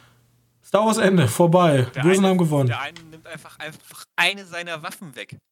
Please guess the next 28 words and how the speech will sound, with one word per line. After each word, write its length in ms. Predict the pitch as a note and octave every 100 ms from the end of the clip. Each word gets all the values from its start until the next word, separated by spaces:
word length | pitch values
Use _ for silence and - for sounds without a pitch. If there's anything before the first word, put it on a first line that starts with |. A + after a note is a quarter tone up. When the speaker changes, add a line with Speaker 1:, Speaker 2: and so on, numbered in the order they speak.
| _ _
Speaker 1:
Und 60 | G3
das 80 | A3+
hat 140 | C4+
ja 80 | C4
auch 60 |
Speaker 2:
Und 60 | B3+
Speaker 1:
nichts 200 | B3+ -
zu, 160 | A#3+ A3
zu 200 | - G#3+
tun 340 | - B3 C#4
mit 180 | A#3+ F3
Rumgenörde 920 | D#3+ G#3 C#4 A#3+ G#3+ A3+ B3 B3 A#3+
und, 260 | G#3 G#3 G#3
äh, 360 | G3 A3+ A3
wie 120 | E3
stark 420 | E3 - F#3+ A3+ A#3
ist 160 | G#3
Rey 160 | G3 G3+
in 100 | F#3
Wirklichkeit, 680 | G3+ A#3+ A#3+ - A#3 A#3+ A#3+
solche 340 | F#3+ G#3 A3+ -
Kackvideos. 840 | - A#3 - A3+ G#3+ A#3+ B3 -
Nee, 180 | F#3+ G#3
das 100 | G3
interessiert 380 | F3+ G3 F3+ B3+
mich 140 | G#3
gar 180 | F3+ E3
nicht. 140 | C#3